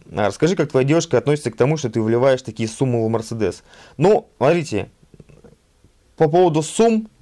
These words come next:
они не такие уж относительно и большие. Понятное дело, что те же самые, вот, вот, уже шестьдесят тысяч,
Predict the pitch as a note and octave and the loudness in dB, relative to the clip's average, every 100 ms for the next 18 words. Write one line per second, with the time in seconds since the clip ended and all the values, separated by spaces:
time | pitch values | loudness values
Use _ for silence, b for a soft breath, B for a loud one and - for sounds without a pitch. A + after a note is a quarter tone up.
0 | - A2+ E3 D#3 C#3+ C#3+ E3 B2+ - - | -8 -4 -2 -2 -4 -4 -4 -4 -8 -4
1 | G#2+ B2 D3 A2+ A#2 A2+ A#2+ A#2+ - F2+ | -4 -4 -8 -6 -2 -2 -2 -4 -6 -8
2 | - b b C3 D3 A#2+ B2 A2+ - G#2+ | -10 b b -4 -2 0 0 -2 -2 -4
3 | A#2+ G#2 F#2+ A#2 G2+ G2+ - - A2+ G#2 | -2 -4 -2 -2 0 -4 -6 -14 -10 -10
4 | - _ _ G#2+ G#2+ - A#2 A2 D3+ | -12 _ _ -8 -6 -2 -2 0 -4